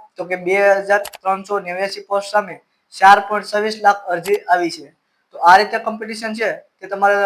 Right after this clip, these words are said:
વધારે રહેવાનું છે. તો તમારે તૈયારી પણ નેક્સ્ટ લેવલની રાખવી પડશે, કેમ કે કોન્સ્ટેબલમાં તમે પેપર જોયું હશે, કેમ કે તેમાં પણ આપણે જે અઘરું હાર્ડ પેપર કહેવાય કહી શકાય કોન્સ્ટેબલ પ્રમાણે, તો તેમાં પણ એમ હતું. તો કોન્સ્ટ-, આપણે રેવન્યુ તલાટી ભરતીમાં પણ આ રીતે રહેવાનું છે.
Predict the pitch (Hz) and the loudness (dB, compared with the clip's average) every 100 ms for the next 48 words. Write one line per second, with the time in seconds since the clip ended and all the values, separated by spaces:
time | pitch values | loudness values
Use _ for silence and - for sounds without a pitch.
0 | 190 175 175 190 202 214 214 214 214 233 | 2 2 0 0 2 2 0 -2 -16 -20
1 | _ _ _ 190 196 202 202 202 - 185 | _ _ _ _ -2 2 4 2 0 -2
2 | 202 214 214 196 180 202 - 202 196 196 | 0 0 -2 -8 -6 -10 -8 -8 -8 -4
3 | 185 185 185 170 170 175 170 175 170 180 | 0 0 0 -12 -12 -12 -14 -12 -12 -8
4 | 175 196 185 185 190 185 180 185 180 185 | -10 -10 -8 -8 -6 -8 -8 -12 -18 -18
5 | 175 190 202 220 180 185 - _ _ _ | -12 -8 -4 -2 -4 -6 -16 _ _ _
6 | _ - 190 180 180 196 202 202 202 202 | _ -10 -8 -8 -4 0 2 4 2 2
7 | 196 196 180 170 202 196 196 196 _ - | -2 -2 -2 -4 -4 -4 -6 -12 _ -6
8 | 175 185 190 196 202 190 214 233 190 196 | 4 4 4 -8 -12 -6 0 0 0 -4
9 | 233 220 202 185 - 180 190 180 180 180 | -6 -6 -10 -12 -8 -10 -8 -8 -6 -6
10 | 175 180 277 _ _ _ _ - 185 185 | -6 -8 -8 _ _ _ _ -8 -6 -4
11 | 190 208 214 214 208 214 220 220 - 170 | 0 0 0 -2 -2 -4 -4 -10 -12 -10
12 | 180 185 190 180 185 180 180 190 180 185 | -8 -4 0 0 0 -4 -6 -10 -10 -6
13 | 185 180 185 190 190 190 190 185 190 190 | -6 -6 -12 -8 -6 -4 0 0 0 -8
14 | 196 190 196 202 | -8 -8 -10 -20